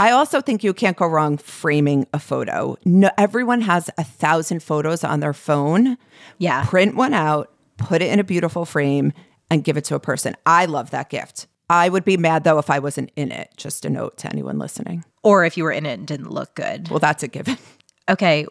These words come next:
Speaker 2: what is the weirdest or worst gift you've ever received?
Speaker 1: Well, nothing will ever top yours. So, um, I, you know, I, whatever. Uh, someone, won't say who, just in case they listen,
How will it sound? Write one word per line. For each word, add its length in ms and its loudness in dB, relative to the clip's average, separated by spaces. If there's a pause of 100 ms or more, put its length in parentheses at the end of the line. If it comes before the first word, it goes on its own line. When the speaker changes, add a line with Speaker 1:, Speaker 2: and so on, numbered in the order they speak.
(120)
Speaker 2:
what 420 2
is 200 -6
the 120 -4
weirdest 720 -4
or 120 -6
worst 400 -8
gift 320 -6
you've 160 -4 (100)
ever 320 -4
received? 800 -10 (380)
Speaker 1:
Well, 160 4
nothing 320 4
will 80 2
ever 240 0
top 320 -2
yours. 360 -2
So, 600 -2
um, 560 -4 (100)
I, 460 -4
you 160 -8
know, 260 -6
I, 140 -4 (340)
whatever. 400 -12 (400)
Uh, 560 2
someone, 680 2 (220)
won't 240 -8
say 160 -6
who, 160 -10
just 220 -14
in 60 -10
case 180 -14
they 80 -10
listen, 440 -6